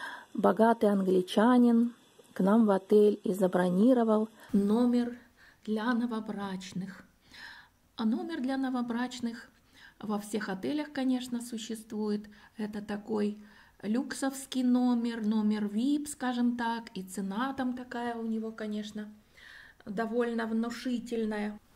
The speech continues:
Ну, потому что и этот номер сам по себе был очень красивый. Там, конечно, всегда было шампанское, ждало молодожёнов, накрытый стол с фруктами, с огромным букетом цветов.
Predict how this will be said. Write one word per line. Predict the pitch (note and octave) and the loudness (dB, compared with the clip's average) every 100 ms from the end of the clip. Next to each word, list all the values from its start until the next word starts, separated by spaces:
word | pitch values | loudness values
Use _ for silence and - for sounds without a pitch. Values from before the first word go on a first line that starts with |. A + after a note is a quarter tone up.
| - - - - | -20 -20 -18 2
Ну, | A#3 B3 F4 | 6 6 4
потому | B3 B3 A3+ B3+ | 0 4 8 8
что | C4+ - A#3 A#3+ - - - - - - - - | 8 4 0 0 -12 -18 -14 -12 -12 -14 -8 2
и | |
этот | G#3+ G#3 G#3 G3+ | 4 4 0 4
номер | G#3 D#4 E4 D#4 | 6 8 6 0
сам | - D#4 D4 | 0 4 4
по | C4+ | 4
себе | C4 C4+ A#3+ A#3+ A#3+ | 2 4 4 8 8
был | A#3 A3+ A3+ | 8 4 4
очень | A3+ A3+ A3 A3 G#3+ | 4 6 6 4 2
красивый. | G#3 G#3 G#3 - B3 C#4+ D#4 C4+ C4 C4 - - - - - - - | 4 0 -2 -4 4 8 8 6 4 0 -8 -12 -10 -10 -12 -14 -2
Там, | A3 G#3+ G#3+ | 4 4 6
конечно, | G#3+ G#3 G#3 G#3 G3+ | 6 6 6 2 -2
всегда | - G3+ G3+ G3+ | 0 0 2 2
было | F#3+ G3 F#3+ | 2 0 0
шампанское, | F#3+ F#3 F#3 G#3+ C#4 D#4+ D#4 - C#4 C#4 C4+ | 0 2 2 4 4 4 0 0 2 4 2
ждало | A#3 A#3+ A#3+ | 4 6 8
молодожёнов, | A#3 A#3 A3 A3 A3 A3 G#3+ G#3 G3+ - - - - - | 6 4 2 2 2 2 4 4 2 -8 -16 -16 -16 -4
накрытый | G3+ F#3+ G3+ G3 G3 | -4 -2 -2 0 0
стол | F#3+ - - C#4 D#4 | -4 -4 2 2 2
с | D4+ | -2
фруктами, | - C#4 C#4+ C#4 - B3+ A#3+ A#3+ A#3+ | -6 0 0 0 2 8 10 10 6
с | - | 2
огромным | F#3+ G#3+ A3 G#3 G3+ | 0 2 6 6 4
букетом | G3 G3 G#3 G3+ G3+ | 0 -4 -4 -2 -4
цветов. | - G3+ G#3 C4 D#4+ | 0 -2 2 4 4